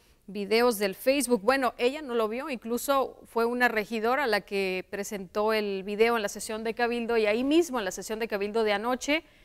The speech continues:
fue donde lamentablemente el regidor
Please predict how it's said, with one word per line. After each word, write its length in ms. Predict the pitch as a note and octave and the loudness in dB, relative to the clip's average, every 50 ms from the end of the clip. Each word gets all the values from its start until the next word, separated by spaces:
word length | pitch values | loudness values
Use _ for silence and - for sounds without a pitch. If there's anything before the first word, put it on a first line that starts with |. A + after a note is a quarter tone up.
| _ - _ _ _ _ _ | _ -20 _ _ _ _ _
fue 460 | - G#3 G#3+ G#3+ G#3+ A3+ A#3+ A#3+ - | -2 2 4 4 6 4 4 2 0
donde 840 | G3+ F#3 G#3 G3+ G3+ G3 F3+ G3 F#3+ F#3+ F#3 F#3 F#3 F#3 F#3 F#3 F#3+ | -2 -2 -2 -2 -2 -2 -2 -2 -2 0 -2 -2 -2 -4 -4 -2 0
lamentablemente 1500 | G3 G3 G3+ G3+ G3+ G3+ F3+ - A#3 A#3+ B3+ C4+ C4 C4 C4+ D4 D4+ C#4+ B3 - - A#3+ B3+ C4+ C4+ - - G#3 G3+ G3 | 2 2 0 0 -2 -6 0 2 4 4 4 4 2 2 2 2 2 2 2 2 2 2 4 2 0 -2 -2 -4 -4 -4
el 140 | F#3 F3 | -4 -6
regidor 540 | G3 F#3 - G#3+ G3 G#3+ A3+ A#3 A#3+ A3+ - | -8 -6 -6 -2 0 2 4 4 4 2 -2